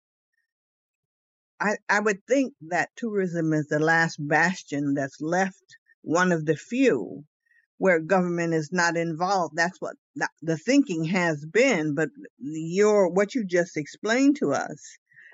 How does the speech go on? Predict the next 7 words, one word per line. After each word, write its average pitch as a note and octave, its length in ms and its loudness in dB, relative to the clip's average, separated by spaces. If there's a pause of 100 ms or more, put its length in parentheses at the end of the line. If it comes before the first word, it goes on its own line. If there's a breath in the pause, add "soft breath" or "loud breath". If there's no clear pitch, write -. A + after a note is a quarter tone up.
(160 soft breath)
says F3+ 520 2
not F#3+ 240 2
so G3+ 140 2
much. - 640 0
Now F#3+ 380 2
they're F3+ 180 0
coming G3 580 -6